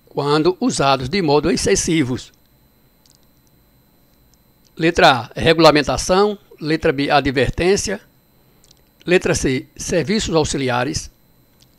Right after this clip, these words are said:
E letra D, de indicação. Vejam a questão e a alternativa correta é a letra D, de indicação.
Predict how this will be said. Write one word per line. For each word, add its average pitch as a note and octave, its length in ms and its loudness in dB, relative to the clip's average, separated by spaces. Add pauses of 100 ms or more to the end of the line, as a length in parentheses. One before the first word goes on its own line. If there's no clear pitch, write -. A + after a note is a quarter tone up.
(220)
E A3 140 -2
letra F#3 400 4
D, C#3+ 480 -2 (440)
de F#3 240 -4
indicação. F3+ 680 -2 (1200)
Vejam C3 380 -6
a B2+ 80 -6
questão D3 580 -8 (220)
e D#3+ 80 -14
a D#3 40 -6
alternativa D3+ 680 -4
correta C3 560 -2
é C#3 40 -4
a C3 60 -2
letra B2+ 460 -10 (1200)
D, C3+ 540 0 (400)
de D#3 340 -4
indicação. F3 600 -2